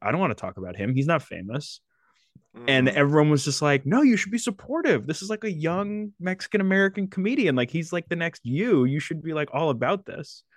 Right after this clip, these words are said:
Speaker 2: Mm-hmm.
Speaker 1: Um, and I could, I just could never in a million years <laughs> imagine Kenan be like,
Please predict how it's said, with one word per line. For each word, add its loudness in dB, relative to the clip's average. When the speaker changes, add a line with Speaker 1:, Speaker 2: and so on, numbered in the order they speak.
Speaker 2:
Mm-hmm. -16
Speaker 1:
Um, 2
and 4
I 6
could, 0
I 0
just -4
could 2
never 4
in 6
a 6
million 4
years 2
<laughs> -
imagine 2
Kenan 2
be 0
like, -2